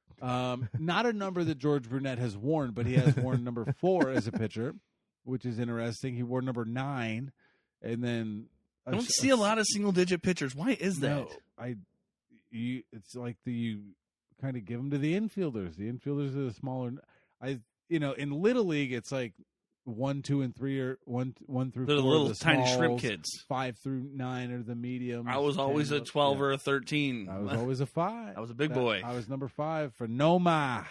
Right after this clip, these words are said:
Speaker 3: Ooh, I like that.
Speaker 1: Yes. So, uh, there's plenty of weirdness in there. For example, when he was sold from the Angels to the Pilots,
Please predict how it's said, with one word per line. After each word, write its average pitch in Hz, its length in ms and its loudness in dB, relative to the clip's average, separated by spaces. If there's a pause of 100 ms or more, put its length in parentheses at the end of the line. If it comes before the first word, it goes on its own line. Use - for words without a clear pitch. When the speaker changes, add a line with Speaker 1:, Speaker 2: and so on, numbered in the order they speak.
(180)
Speaker 3:
Ooh, 143 300 4
I 120 60 10
like 123 240 2
that. 127 340 2
Speaker 1:
Yes. 107 380 -2 (1120)
So, 220 320 8 (400)
uh, 147 240 2
there's 165 200 0
plenty 254 260 2
of 226 100 2
weirdness 180 400 2
in 147 120 2
there. 127 160 0
For 180 140 -2
example, 196 440 -2
when 185 120 -2
he 180 80 0
was 160 180 -4
sold 190 280 0
from 185 140 -6
the 156 100 -4
Angels 147 320 -4
to 147 80 0
the 123 100 -2
Pilots, 123 680 -4